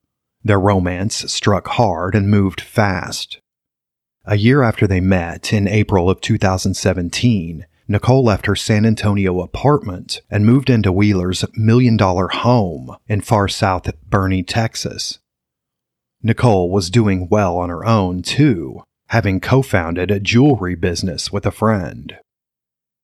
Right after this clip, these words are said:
Nicole Olson's daughters, much of the time, lived with their mother.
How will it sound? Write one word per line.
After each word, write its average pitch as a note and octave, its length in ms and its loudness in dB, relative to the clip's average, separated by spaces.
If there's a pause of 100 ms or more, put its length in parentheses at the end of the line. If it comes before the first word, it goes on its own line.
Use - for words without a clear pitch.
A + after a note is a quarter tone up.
(1040)
Nicole B2+ 380 2
Olson's G2+ 420 0
daughters, F#2+ 840 -2
much A2+ 300 2
of - 80 -12
the F#2+ 100 -4
time, F#2 640 -4
lived A#2 240 2
with G2 180 2
their F2+ 140 2
mother. F#2+ 640 -2